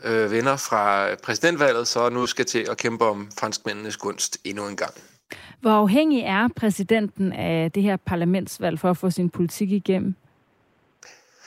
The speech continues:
Speaker 1: Den, som sagt, så kan en fransk præsident faktisk gøre rigtig meget alene.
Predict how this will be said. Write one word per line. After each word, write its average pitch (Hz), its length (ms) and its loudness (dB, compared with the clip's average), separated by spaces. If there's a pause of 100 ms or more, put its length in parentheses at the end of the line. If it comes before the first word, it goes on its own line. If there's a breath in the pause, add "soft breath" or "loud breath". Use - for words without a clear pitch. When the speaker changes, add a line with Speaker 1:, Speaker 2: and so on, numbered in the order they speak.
(280 soft breath)
Speaker 1:
Den, 131 140 0
som - 300 -2
sagt, 143 260 2
så 151 100 -2 (120)
kan 165 160 2
en 175 60 -4
fransk - 360 -4
præsident 143 420 2
faktisk - 440 -4
gøre 113 180 0
rigtig 131 320 -2
meget 107 280 0 (100)
alene. 101 440 -6